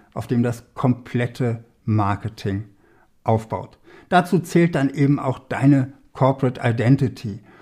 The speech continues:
Und dann ist sowas wie deine Corporate Language, dein Corporate Design, vielleicht noch das Corporate Behavior, das sind Wände und andere Elemente bilden weitere Wände und das Dach.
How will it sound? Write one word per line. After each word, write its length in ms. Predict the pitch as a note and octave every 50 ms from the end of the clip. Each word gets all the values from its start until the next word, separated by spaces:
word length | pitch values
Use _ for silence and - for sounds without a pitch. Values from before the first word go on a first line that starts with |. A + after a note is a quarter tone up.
| - - _ -
Und 120 | B2+ A2+
dann 160 | A#2 B2+ D#3
ist 160 | E3+ C#3+ D3
sowas 460 | - D#3+ D3 D3+ C#3 C3 - - C3+ C3
wie 200 | A#2+ A#2+ A#2+ A2+
deine 400 | A#2 A2 A2 A2 G#2 - E3 - _
Corporate 440 | - - G#2 G2+ - G#2+ F#2+ - B2+
Language, 580 | C3 C#3+ D3+ D3 C#3 C3+ C3 C3 B2+ - - -
dein 220 | - F2+ G2+ G2+
Corporate 440 | - - G#2 G2+ - G#2 F#2 - A2+
Design, 460 | G#2 G2+ A#2 A#2+ C3+ C3 B2+ B2+ B2
vielleicht 380 | - - C3 A2+ A2 A2 - C#3+
noch 80 | G#2+
das 220 | - B2 A2 - -
Corporate 400 | - A#2 A2+ A2+ - A2 - - _ _ -
Behavior, 680 | - A2 - - B2 B2+ B2+ B2+ B2 A#2+ A#2+ A#2 A2+ - - - - - - _ _ _ -
das 180 | B2 A2 -
sind 240 | - C3 A#2 A2 - - -
Wände 600 | A2 G#2 G#2+ G2 G#2+ A2 G#2+ G#2+ G#2 G#2+ G#2 - - _ _ - - _
und 260 | - A#2 A2 G#2+ - - _ -
andere 320 | B2 B2+ B2 A2 A#2+ A#2+
Elemente 720 | - A#2 A2+ A2+ G#2+ G#2 G2 G#2+ G#2 - A#2 G#2+ G#2 G#2 - - _ _ _ _ _ _ _ _ -
bilden 500 | A#2 G#2+ G#2+ G#2+ G#2 G2+ G2+ A2 - - _ _ _ _
weitere 680 | - B2 A2+ A2 B2+ E3 F3+ E3+ E3+ D3+ D#3 D3 C3
Wände 480 | C3 A#2+ A#2+ B2 A#2+ A#2 A#2 A2 A2 - - _ _ _ _ _ _ _
und 320 | - A2+ A2 G#2+ - - - _ _ _ _ _ _ _ -
das 440 | A3+ - - A2 G2 G#2+ - - -
Dach. 320 | A2 F2 E2 - -